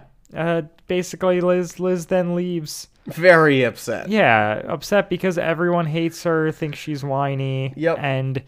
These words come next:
Speaker 2: 'Cause
Speaker 1: yeah.
Speaker 2: Wit, <laughs> Wit had the robots bully her. <laughs>
Speaker 1: Right.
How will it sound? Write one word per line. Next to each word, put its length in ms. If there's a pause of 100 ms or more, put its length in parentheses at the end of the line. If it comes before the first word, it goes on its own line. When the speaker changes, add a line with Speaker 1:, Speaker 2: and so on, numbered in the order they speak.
(380)
Speaker 2:
'Cause 260
Speaker 1:
yeah. 140
Speaker 2:
Wit, 180 (340)
<laughs> 280
Wit 360
had 220
the 100
robots 540
bully 460
her. 500
<laughs> 40
Speaker 1:
Right. 420